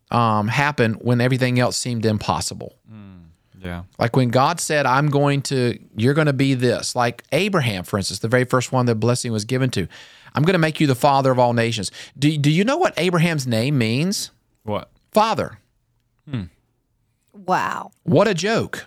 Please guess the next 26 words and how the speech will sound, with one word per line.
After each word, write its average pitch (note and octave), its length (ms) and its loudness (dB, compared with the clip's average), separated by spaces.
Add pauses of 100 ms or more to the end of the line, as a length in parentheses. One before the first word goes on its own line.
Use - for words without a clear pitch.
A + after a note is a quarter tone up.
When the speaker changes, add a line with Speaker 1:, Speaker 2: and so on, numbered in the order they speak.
(120)
Speaker 2:
Yeah. G2+ 300 -2 (140)
Speaker 3:
<laughs> B3 440 -2 (440)
Speaker 1:
You D3 240 2
know D#3 80 4
what D3+ 60 4
I - 20 2
mean? D#3 140 2
Like C#3 160 0
the C#3 100 0
irony D3 440 2
Speaker 3:
Oh, C3+ 140 4
Speaker 1:
that, B2+ 80 2
Speaker 3:
yeah. C4+ 280 0 (260)
Speaker 1:
that B2+ 260 0
God D3+ 560 2
used D3+ 380 0
his B2+ 240 -2
name, B2 640 0 (680)
um, A2+ 540 0 (160)
to C3+ 100 -2
speak D#3 480 -2
blessing C#3+ 460 0
into D#3 180 0
him, C3 220 2
but A#2+ 100 4
yet B2 320 -2